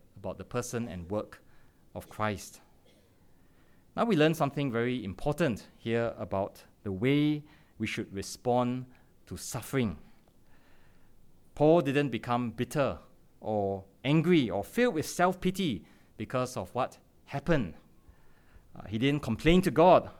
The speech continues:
uh, for allowing him to be in that miserable place. He didn't say, "If this is what I get for faithfully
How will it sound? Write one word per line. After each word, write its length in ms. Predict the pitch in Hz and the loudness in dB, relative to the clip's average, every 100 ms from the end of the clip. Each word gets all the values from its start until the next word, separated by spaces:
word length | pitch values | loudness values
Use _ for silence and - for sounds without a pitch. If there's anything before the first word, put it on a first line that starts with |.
| - | -10
uh, 180 | 110 92 | -6 -6
for 240 | - 107 | -4 -2
allowing 340 | 101 127 160 160 | 4 4 4 2
him 240 | 151 147 | -2 -4
to 120 | 127 | -6
be 420 | 95 131 147 156 117 | -4 -2 0 -2 -4
in 160 | 110 | -4
that 200 | 107 - | -4 -4
miserable 480 | 113 131 139 135 135 | -4 -4 -6 -6 -6
place. 580 | - 135 131 - - - _ _ _ - | -4 -2 0 -2 -10 -18 _ _ _ -8
He 80 | 101 | -4
didn't 200 | 143 147 | -2 -2
say, 320 | 147 147 131 | 0 0 -2
"If 180 | - - | -4 -4
this 280 | 202 - | -4 -4
is 180 | 185 - | -6 -6
what 200 | - 175 | -6 -2
I 120 | 185 170 | -2 0
get 340 | 170 185 - | 2 2 0
for 240 | - 107 | -6 -8
faithfully 800 | 98 - 185 190 190 190 190 190 | -6 -2 -2 0 -2 0 0 -2